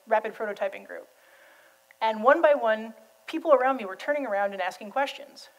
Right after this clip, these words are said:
because they'd heard my seatmate going, "Oh, well, how does this work, and what about this, and can you print this?" And by the time we lifted off, I had a mini lecture going on on the plane about three D printing. And I exhausted my knowledge of three D printing, which is about this big.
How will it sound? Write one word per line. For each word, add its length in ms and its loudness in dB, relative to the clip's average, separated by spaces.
because 180 -10
they'd 140 -2
heard 240 4
my 100 4
seatmate 380 -8
going, 220 -4
"Oh, 200 2
well, 340 2
how 180 0
does 180 -4
this 240 -8
work, 240 -6
and 260 -6
what 140 0
about 260 2
this, 220 -6
and 100 -14
can 160 -6
you 80 -12
print 360 -10
this?" 320 -10
And 160 -4
by 140 6
the 80 -2
time 260 2
we 100 0
lifted 300 2
off, 200 2
I 80 -2
had 120 -2
a 40 -4
mini 320 -6
lecture 380 -6
going 340 -2
on 180 0
on 200 -6
the 60 2
plane 360 -4
about 400 0
three 160 -14
D 80 -12
printing. 400 -4
And 100 -2
I 80 2
exhausted 560 -2
my 140 0
knowledge 280 4
of 80 -6
three 140 -12
D 80 -10
printing, 300 -10
which 100 -10
is 60 -10
about 180 4
this 120 -10
big. 240 -12